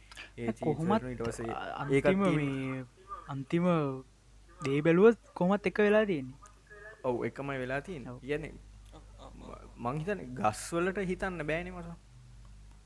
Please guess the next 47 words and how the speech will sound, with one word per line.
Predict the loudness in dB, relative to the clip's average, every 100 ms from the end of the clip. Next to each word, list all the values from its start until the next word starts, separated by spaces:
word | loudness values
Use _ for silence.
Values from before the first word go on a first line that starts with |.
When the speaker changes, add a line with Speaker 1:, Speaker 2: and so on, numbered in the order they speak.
| -20 -20 -20 -18
Speaker 1:
අපි | -10 -6
දන්නේ | -4 -4 -6
නැහැ. | -8 -8
හිතන්න | -10 -8 -8 -10
පුළුවන් | -10 -8
නැද්ද | -8 -6
කියලා | -6 -4
ඒක | -6
දැන්, | -10 -10
දැන් | -8 -8
හො-, | -8
දැනට | -10 -8 -8 -4
හොයාගෙන | 0 0 0 -4
නැහැ. | -6 -6 -8 -12 -18 -16
Speaker 2:
ඔව්. | -12 -12 -12 -20 -14
Speaker 1:
ගස් | -6 -4 -4
වලට | -6 -4 -6 -8
හිතලා | -6 -4 -2
රීප්‍රොඩියුස් | -2 -6 -8 -10 -10
කරන්න | -10 -8 -6
බෑනේ. | -6 -6
ඒක, | -8 -8 -8 -10 -20 -16
ඒක | -8 -6 -4
වෙන්නේ | -4 -4
අර | -4 -4
එක්ක | -6 -6
හුලඟෙන්. | -4 0 0 -2 -6 -8
එහෙම | -8 -6
නැත්තම්, | -8 -8 -12 -12 -16 -20 -20 -20
අ, | -18 -16 -14 -12
වෙන, | -8 -6
අ, | -6 -8 -12 -12 -12 -10
සතෙක් | -8 -6 -8 -8
මොකක් | -10 -6 -6
හරි | -4
ගෙඩියක් | -4 -4 -4
Speaker 3:
වතුරෙන්. | -4
Speaker 1:
ක-, | -6 -6 -6
කඩන් | -6 -6 -8
ගිහිල්ලා | -6 -2 -2
වෙන | -2
තැනක | -6 -8 -6
දාලා | -4 -4
Speaker 3:
ඔව්, | -4
Speaker 1:
පැලෙන. | -6 -8
Speaker 3:
එක්ක | -10 -14
සතෙක්, | -12 -12 -12 -18